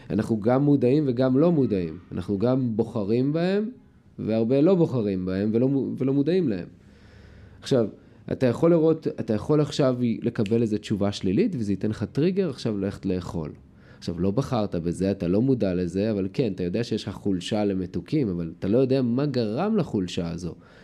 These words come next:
מה יצר את ההתניה הזו. כל הרגל, אני אתן לך דוגמה, אם אני רוצה, אם בן אדם רוצה להכניס הרגל חדש, סתם לדוגמה, בוא ניקח דוגמה קיצונית, אוקיי? כל פעם, אחרי שהוא עושה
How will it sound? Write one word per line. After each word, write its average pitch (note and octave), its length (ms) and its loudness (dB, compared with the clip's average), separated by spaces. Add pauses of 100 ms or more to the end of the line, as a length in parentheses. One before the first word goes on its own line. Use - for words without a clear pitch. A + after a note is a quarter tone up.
(240)
מה B2+ 160 2
יצר D3+ 380 0
את D3+ 140 -4
ההתניה D3 480 0
הזו. C3+ 260 -4 (840)
כל E3+ 420 6
הרגל, A2+ 420 2
אני F#2 100 0
אתן B2 120 2
לך C3+ 100 2
דוגמה, A#2 260 4
אם F#2+ 60 4
אני F2+ 80 2
רוצה, F#2 360 2
אם G2 160 2
בן F#2+ 120 4
אדם A#2 120 4
רוצה D3 200 2
להכניס C3+ 340 0
הרגל A2 320 2
חדש, G#2+ 720 -4 (640)
סתם C#3+ 360 0
לדוגמה, F#2+ 260 -2
בוא G#2 120 -4
ניקח - 440 -4 (240)
דוגמה A#2 360 2
קיצונית, F2 500 -4
אוקיי? D3 280 0 (680)
כל E3+ 240 4
פעם, A2+ 200 0
אחרי B2+ 220 -2
שהוא C3 200 0
עושה B2 300 0